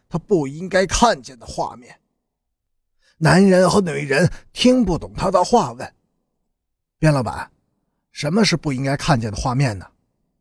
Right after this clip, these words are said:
？”“比如，我熬了一锅粥，又往粥里吐了一口浓痰，然后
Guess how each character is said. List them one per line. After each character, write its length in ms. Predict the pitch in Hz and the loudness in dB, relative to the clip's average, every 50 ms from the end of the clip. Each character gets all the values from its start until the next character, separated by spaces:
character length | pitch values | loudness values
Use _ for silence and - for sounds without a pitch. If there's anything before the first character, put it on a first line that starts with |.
| _ _ _ _ _ _ _ _ _ _ _ _ _ _ _ | _ _ _ _ _ _ _ _ _ _ _ _ _ _ _
？”“比 200 | - 123 120 127 | -10 -8 -4 -2
如， 440 | 131 127 127 127 139 151 151 139 123 - - _ _ _ _ _ _ _ _ _ | 2 4 4 4 6 6 4 4 2 -4 -12 _ _ _ _ _ _ _ _ _
我 120 | 92 95 | -12 -10
熬 240 | - 98 - - 202 | -8 -2 2 2 2
了 100 | 196 170 | 2 0
一 120 | 151 143 | -2 -4
锅 200 | 143 - 170 170 | -4 2 4 2
粥， 300 | 175 - 170 175 175 160 - - _ _ _ _ _ _ _ _ _ _ | 4 6 6 6 6 6 4 -2 _ _ _ _ _ _ _ _ _ _
又 140 | _ 185 175 | _ 2 2
往 220 | 131 104 98 110 - | 2 0 -8 -2 0
粥 220 | - 180 180 170 | 2 2 2 2
里 160 | 147 156 165 | 0 -2 -2
吐 260 | 156 - - 113 117 | -2 -6 -10 -10 -6
了 80 | 147 156 | -6 -6
一 60 | 139 | -6
口 160 | - - 107 | -6 -8 -10
浓 200 | 95 101 123 175 | -10 -8 -8 -6
痰， 300 | 185 - - 117 127 - - - _ _ _ _ _ _ _ _ | -6 -6 -4 -2 -2 -4 -4 -6 _ _ _ _ _ _ _ _
然 260 | - 113 117 131 151 | -10 -6 -2 0 0
后 360 | 147 - 147 135 120 104 - | 2 2 2 2 0 -2 -6